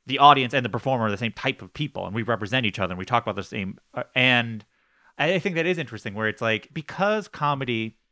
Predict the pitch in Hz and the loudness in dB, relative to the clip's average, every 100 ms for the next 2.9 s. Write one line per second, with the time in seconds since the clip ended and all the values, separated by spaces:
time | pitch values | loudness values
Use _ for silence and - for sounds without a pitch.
0 | _ _ _ _ _ _ _ - 143 117 | _ _ _ _ _ _ _ -14 -12 -4
1 | 123 135 117 151 120 104 - 98 - 110 | 2 2 2 -2 -2 -2 -2 -4 -4 -2
2 | 123 117 113 107 101 98 98 101 | 0 0 -2 2 2 0 0 -2